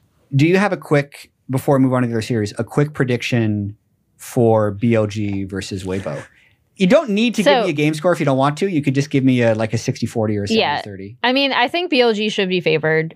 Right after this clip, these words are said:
Speaker 2: I think
Speaker 1: Mm-hmm.
Speaker 2: they're looking like the more flexible and the more dangerous team.
Speaker 1: Mm-hmm.
Speaker 2: One thing I will say about L P L team kills internationally is it's
Speaker 1: Mm.
Speaker 2: always funny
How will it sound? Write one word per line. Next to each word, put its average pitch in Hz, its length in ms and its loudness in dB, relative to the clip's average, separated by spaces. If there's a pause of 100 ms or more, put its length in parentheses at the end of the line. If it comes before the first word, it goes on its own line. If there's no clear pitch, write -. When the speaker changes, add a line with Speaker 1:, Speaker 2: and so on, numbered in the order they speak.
Speaker 2:
I 202 100 4
think 220 260 2
Speaker 1:
Mm-hmm. 127 100 0
Speaker 2:
they're 220 300 4
looking 208 360 0
like 202 180 0
the 208 100 2
more 190 240 4
flexible 180 460 0
and 185 60 0
the 175 60 0
more 170 140 0
dangerous 170 480 -2
team. 196 400 0
Speaker 1:
Mm-hmm. 117 220 2 (160)
Speaker 2:
One 247 180 4
thing 349 140 0
I 330 100 4
will 214 220 4
say 190 320 4
about 202 300 4
L 185 200 2
P 226 160 0
L 185 280 4
team 170 420 -2
kills 226 640 2 (240)
internationally 226 1080 2 (100)
is 190 260 4
it's 139 220 4
Speaker 1:
Mm. 165 140 0
Speaker 2:
always 226 580 4
funny 214 720 0